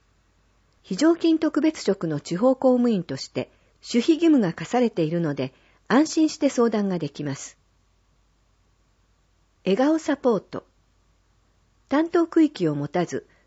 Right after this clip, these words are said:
児童福祉専門に活動している主任児童委員。逗子市では、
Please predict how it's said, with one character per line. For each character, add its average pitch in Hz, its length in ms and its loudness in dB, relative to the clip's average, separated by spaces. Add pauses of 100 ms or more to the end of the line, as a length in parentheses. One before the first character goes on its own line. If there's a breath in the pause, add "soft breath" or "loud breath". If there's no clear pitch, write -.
(100)
児 180 120 -4
童 302 160 2
福 - 220 -2
祉 226 160 -2
専 240 280 0
門 254 160 2
に 247 120 0
活 214 260 -6
動 214 140 2
し 208 100 -12
て 185 140 -4
い 170 100 -2
る 160 300 -4
主 - 200 -6
任 285 280 2
児 240 100 -2
童 240 260 2
委 - 60 -8
員。 147 380 -4 (880)
逗 185 80 -4
子 320 180 0
市 220 140 -4
で 170 120 2
は、 147 200 -6